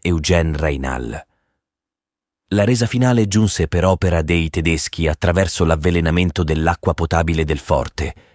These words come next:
costringendo i francesi a trovarsi a corto di risorse idriche, munizioni,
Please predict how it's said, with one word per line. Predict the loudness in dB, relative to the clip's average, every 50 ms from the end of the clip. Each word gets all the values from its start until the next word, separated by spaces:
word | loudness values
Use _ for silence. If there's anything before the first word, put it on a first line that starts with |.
| _ _ _
costringendo | -6 -6 -4 -2 -2 -2 0 2 2 2 2 2 0
i | 0
francesi | 0 0 -2 -2 0 0 0 0 0 0 -2
a | -2
trovarsi | -2 -2 0 0 0 0 -2 -2 -2 -2
a | -2
corto | -2 0 0 0 0 -2 -4 -4
di | -2 -2
risorse | -4 -4 -2 -2 -2 -2 -2 -2 -4 -2
idriche, | -2 -2 -2 -4 -6 -6 -8 -8 -8 -8 -6
munizioni, | -4 -4 -4 -4 -4 -6 -8 -4 -2 0 0 0 0 -4 -6 -8